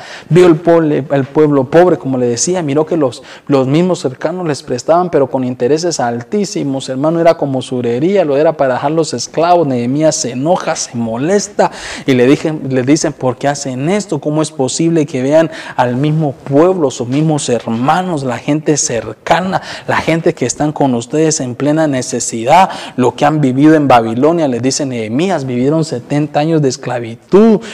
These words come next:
vivieron setenta años de cautiverio, los ven a ustedes que regresan aquí pobres, sin casa, sin nada,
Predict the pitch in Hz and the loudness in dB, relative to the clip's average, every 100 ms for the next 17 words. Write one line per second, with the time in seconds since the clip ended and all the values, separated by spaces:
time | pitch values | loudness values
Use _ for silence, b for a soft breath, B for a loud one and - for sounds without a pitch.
0 | - 131 139 156 147 139 123 143 143 156 | -2 2 4 4 2 -2 0 0 2 2
1 | 151 135 - 123 123 123 120 147 190 185 | 2 2 2 0 0 -4 -4 -2 -2 -2
2 | 151 123 123 143 156 131 120 - 147 156 | -2 -2 -2 -4 -2 -4 -8 -2 -2 0
3 | 156 127 113 123 151 160 131 147 139 - | -2 -2 -2 -2 0 -2 -2 -2 -4 -6
4 | 156 175 185 160 - 131 117 107 - 156 | -6 -2 -2 -4 -4 -6 -6 -10 -6 -4
5 | 170 - 151 - 123 120 - 135 170 190 | -4 -4 -6 -8 -10 -14 -8 -2 0 2
6 | 185 | 2